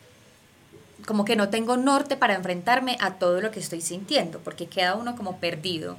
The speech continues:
Tuve este shock, por más de que uno se esté preparando, por más de que uno sepa de sí, venía en una larga enfermedad o sí, esta relación iba mal, lo que sea, pero uno realmente nunca está preparado para esa noticia o para ese suceso.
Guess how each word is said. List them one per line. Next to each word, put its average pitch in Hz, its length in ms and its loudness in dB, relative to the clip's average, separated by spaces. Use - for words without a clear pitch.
Tuve 202 280 4
este 226 280 0
shock, - 240 -6
por 262 160 8
más 254 180 6
de 294 100 2
que 302 80 0
uno 226 140 -2
se 262 80 -2
esté 214 160 -2
preparando, 202 480 2
por 214 160 -2
más 220 160 4
de 220 100 -4
que 254 80 -6
uno 240 120 2
sepa 240 260 2
de 202 160 4
sí, 254 340 2
venía 208 240 2
en 202 80 0
una 214 140 0
larga 208 220 2
enfermedad 202 560 0
o 208 40 0
sí, 240 200 0
esta 233 200 0
relación 196 420 0
iba 185 220 -4
mal, 220 380 0
lo 196 160 -2
que 185 120 -6
sea, 208 420 0
pero 214 220 4
uno 202 200 2
realmente 202 460 0
nunca 226 320 -2
está 240 320 2
preparado 180 480 2
para 185 240 4
esa 175 200 0
noticia 175 560 -4
o 165 80 -12
para 170 200 0
ese 180 160 -8
suceso. 196 440 -6